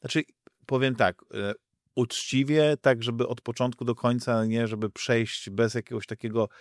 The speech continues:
wspomagania, to na przykład nigdy nie, nie z-, nie ukończyłem całego runu w, e, w Dead Cells. Ale grałem dziesiątki godzin i, i, i wiesz, i, i mam mnóstwo satysfakcji,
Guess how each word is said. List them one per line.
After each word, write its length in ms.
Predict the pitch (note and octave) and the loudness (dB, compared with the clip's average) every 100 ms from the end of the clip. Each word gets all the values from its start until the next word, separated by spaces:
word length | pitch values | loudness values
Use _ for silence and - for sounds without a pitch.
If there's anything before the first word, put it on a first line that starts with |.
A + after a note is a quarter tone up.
| - - | -20 -16
wspomagania, 580 | - B2 A2+ A2+ C3+ B2 | -4 0 2 2 0 0
to 120 | B2 | -2
na 60 | |
przykład 200 | A#2 C3 | 0 -2
nigdy 200 | C3 B2+ | -2 0
nie, 140 | B2+ B2+ | 0 0
nie 200 | C3 B2 | 0 0
z-, 200 | A#2+ B2 | -2 -2
nie 120 | B2 | -2
ukończyłem 320 | A#2 A#2+ B2+ | -2 -4 -4
całego 320 | A2 A#2+ A2+ | 0 0 4
runu 300 | A2+ G#2+ G#2+ | 4 4 0
w, 120 | G#2 - | -4 -4
e, 240 | A#2 G2+ | 0 0
w 40 | F#2+ | 2
Dead 200 | G#2+ F#2+ | 0 0
Cells. 360 | - E2+ - - _ _ _ _ _ _ _ _ _ _ _ _ - | -2 -6 -8 -18 _ _ _ _ _ _ _ _ _ _ _ _ -4
Ale 180 | G#2 A2 | -2 2
grałem 480 | B2+ B2+ B2+ B2 - _ _ A2+ | 4 4 4 0 -8 _ _ -6
dziesiątki 480 | A#2 D3 A#2+ - | -2 0 -2 -4
godzin 460 | F#2+ G2 A#2+ - B2 - | -6 -6 -6 -12 -14 -12
i, 140 | A2 A2 | -8 -6
i, 420 | A#2+ A2+ A2+ A#2 | -4 -4 -2 -4
i 60 | |
wiesz, 260 | A2 G#2 - | -2 -2 -4
i, 260 | A#2 A2 - _ _ _ _ | -6 -6 -8 _ _ _ _
i 60 | A#2 | 0
mam 200 | C3+ D3 | 2 2
mnóstwo 260 | D3+ C3+ | 0 -2
satysfakcji, 640 | B2+ B2+ A#2 A#2+ - D3+ | -4 -4 0 -2 0 2